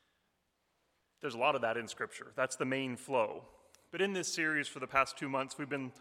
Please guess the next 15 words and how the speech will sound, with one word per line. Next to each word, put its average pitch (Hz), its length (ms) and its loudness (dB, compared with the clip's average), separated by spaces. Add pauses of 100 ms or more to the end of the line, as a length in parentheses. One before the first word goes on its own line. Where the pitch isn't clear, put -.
(140)
looking 190 300 0
outside 147 640 4
that 117 180 4
main 123 260 -2
flow, 104 440 -4 (160)
paying 165 200 -4
attention 143 400 -4
to 127 80 -10
the 117 100 -10
streams 135 520 -8
wandering 117 480 -6
off 113 260 -6
to - 60 -14
the 104 140 -12
side, 101 460 -6